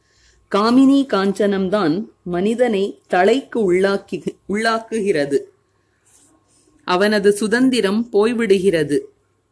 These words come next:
காமத்தின் காரணமாகத்தான் பணத்தின் தேவையும் ஏற்படுகிறது.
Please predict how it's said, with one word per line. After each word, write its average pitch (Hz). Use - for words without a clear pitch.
காமத்தின் 233
காரணமாகத்தான் 196
பணத்தின் 226
தேவையும் 190
ஏற்படுகிறது. 190